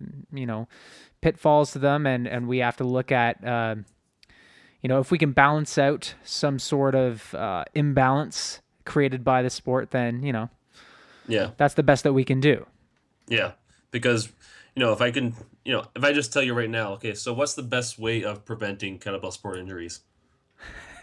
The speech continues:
Speaker 1: <laughs>
Speaker 2: Don't,
Speaker 1: I
Speaker 2: don't do ke-, don't do kettlebell sport. What's the best way to prevent hockey injuries? Don't play hockey. Obviously, if I, you know, it's true. That is the number one way to prevent those injuries, is just to
Speaker 1: Yeah.
Speaker 2: not play those sports. But
Speaker 1: Mm-hmm.
Speaker 2: obviously,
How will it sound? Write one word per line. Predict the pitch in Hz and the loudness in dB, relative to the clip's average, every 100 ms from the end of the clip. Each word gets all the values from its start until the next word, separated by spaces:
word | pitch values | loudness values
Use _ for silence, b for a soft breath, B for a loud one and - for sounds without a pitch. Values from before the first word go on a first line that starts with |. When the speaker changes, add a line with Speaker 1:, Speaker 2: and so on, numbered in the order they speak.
| B - | B -6
Speaker 1:
<laughs> | - 139 - - - - - - - - | -6 -8 -14 -12 -12 -8 -4 -4 -4 -2
Speaker 2:
Don't, | 120 | 0
Speaker 1:
I | 143 143 | 2 4
Speaker 2:
don't | 143 | 4
do | 151 | 2
ke-, | - - 120 | -2 -4 -4
don't | 123 147 | -2 0
do | 139 | 0
kettlebell | 175 208 180 120 | 2 2 2 0
sport. | - 98 90 - b b _ | -4 -10 -12 -16 b b _
What's | 131 143 | -6 -4
the | |
best | 131 - 135 | -2 -2 -2
way | 160 | -2
to | 147 | -2
prevent | 139 123 139 123 | -4 -4 -4 -2
hockey | 143 131 113 | -4 -4 -6
injuries? | 107 95 90 - | -6 -10 -14 -14
Don't | 107 123 | -8 -4
play | 143 | -2
hockey. | 127 147 160 98 - _ _ _ - | -2 -2 -4 -8 -12 _ _ _ -4
Obviously, | 190 196 - 156 143 131 - | -2 -2 -2 0 -2 -2 -4
if | 135 | -2
I, | 139 104 - _ _ | 0 -2 -10 _ _
you | - | -4
know, | 123 113 - | 0 0 -2
it's | 127 - | -4 -4
true. | - 247 392 101 | -4 -2 -2 -2
That | 123 165 | -2 0
is | 180 208 | 0 -2
the | 143 | -2
number | 147 139 | 0 0
one | 135 120 | 0 0
way | 120 156 | 0 -2
to | 120 | -2
prevent | 113 127 120 | -2 -2 -2
those | 117 | -4
injuries, | 127 143 98 104 | -4 -4 -6 -8
is | 98 | -6
just | 120 - | -6 -4
to | 110 | -2
Speaker 1:
Yeah. | |
Speaker 2:
not | 117 131 | 0 0
play | 117 | -2
those | 110 107 | -4 -6
sports. | - 139 107 - | -6 -4 -4 -4
But | 147 | -2
Speaker 1:
Mm-hmm. | 139 | 0
Speaker 2:
obviously, | 180 135 139 123 | 2 2 0 -4